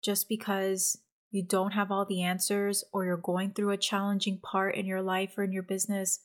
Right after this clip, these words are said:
or you are rebuilding in some way or reconfiguring. You get to be seen. And in fact, I would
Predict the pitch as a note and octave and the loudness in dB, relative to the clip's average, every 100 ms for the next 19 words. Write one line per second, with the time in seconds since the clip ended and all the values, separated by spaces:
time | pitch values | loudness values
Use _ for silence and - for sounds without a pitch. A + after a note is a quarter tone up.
0 | _ - - - G3+ F#3+ F#3 F#3+ F#3 F3+ | _ -20 -20 -4 0 0 0 0 0 0
1 | F3+ F3+ - F#3+ G#3 G#3+ F#3 G3 G#3+ G#3+ | 0 -2 -4 0 2 4 2 0 2 2
2 | G3+ G#3 G3+ - G#3 G3+ G#3 G3 F3 F#3 | 2 2 2 2 2 2 0 0 0 -2
3 | G3+ G3+ F#3 - G3 G3+ G3+ G3+ G3+ _ | -2 -2 -2 0 2 2 2 0 -2 _
4 | _ _ _ _ _ _ _ _ G#3 F3+ | _ _ _ _ _ _ _ _ -4 2
5 | B3 C#4 C#4+ C#4+ A3+ A3+ G#3+ - F#3+ F3+ | 2 2 0 0 2 2 4 2 2 0
6 | G#3 D4+ D#4 _ _ _ _ _ - G#3+ | 0 0 -6 _ _ _ _ _ 0 2
7 | G#3 G3+ - G3 A3 A3+ - G#3 G3+ G3 | 2 0 0 0 0 0 -2 0 0 2
8 | G3 F#3+ | 2 0